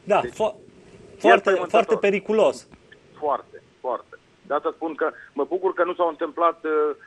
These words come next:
Speaker 2: accidente sau ceva, Doamne ferește, cu victime.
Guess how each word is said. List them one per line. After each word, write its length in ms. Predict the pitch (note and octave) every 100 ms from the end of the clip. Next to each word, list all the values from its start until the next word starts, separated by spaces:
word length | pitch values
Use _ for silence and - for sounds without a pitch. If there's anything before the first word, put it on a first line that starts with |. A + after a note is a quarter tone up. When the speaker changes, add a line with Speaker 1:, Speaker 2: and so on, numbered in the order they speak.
| -
Speaker 2:
accidente 680 | - C#3 C#3+ D#3+ E3+ D#3 C#3+
sau 220 | C#3+ C3+ B2+
ceva, 220 | B2+ C#3+
Doamne 240 | C#3+ C#3+ B2+
ferește, 280 | C3+ C3+ B2+
cu 120 | -
victime. 440 | - - - -